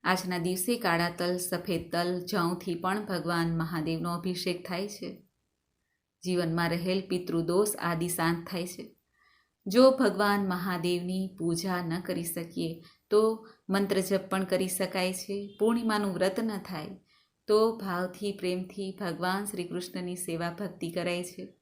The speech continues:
કથા સંભળાય છે, ભગવાન શ્રી સત્યનારાયણ દેવની પૂજા થાય છે.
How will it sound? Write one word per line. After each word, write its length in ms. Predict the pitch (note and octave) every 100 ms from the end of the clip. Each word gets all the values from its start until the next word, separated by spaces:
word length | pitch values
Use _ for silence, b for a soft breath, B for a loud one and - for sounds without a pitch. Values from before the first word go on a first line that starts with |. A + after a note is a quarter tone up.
| _ _ _ _ _ _ -
કથા 280 | F#3 F#3 F3+
સંભળાય 480 | - F#3 F#3+ F3 F3+
છે, 320 | - G3 G3
ભગવાન 440 | G3+ D#3+ F3 F#3
શ્રી 200 | F#3 F#3
સત્યનારાયણ 920 | F#3+ F#3 F#3 F#3+ F#3+ F#3 F#3 F#3 F#3
દેવની 540 | F3+ G3 A#3 A3+ F#3 E3+ -
પૂજા 320 | F3 E3+ F3
થાય 280 | E3+ F#3 F#3
છે. 220 | - B3